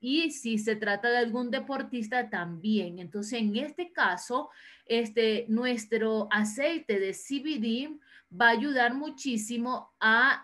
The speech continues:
disminuir la inflamación. Y con esto, por supuesto, va a mejorar, este, eh, la, el alivio de este dolor y de la,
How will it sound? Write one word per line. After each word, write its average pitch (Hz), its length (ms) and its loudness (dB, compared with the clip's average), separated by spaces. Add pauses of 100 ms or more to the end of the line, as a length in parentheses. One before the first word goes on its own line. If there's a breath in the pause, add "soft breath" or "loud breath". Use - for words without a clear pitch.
disminuir 277 920 -4
la 220 300 2
inflamación. 185 1500 -2
Y 311 160 -10
con 349 240 0
esto, 226 340 -4
por 214 160 -6
supuesto, 214 500 -4
va 202 100 2
a 196 100 -4
mejorar, 214 640 -2 (360 loud breath)
este, 220 520 -2
eh, 185 640 0
la, 208 240 0
el 208 260 2
alivio 220 760 0
de 196 200 0
este 208 220 0
dolor 285 520 0
y 285 180 -6
de 208 140 0
la, 180 380 -2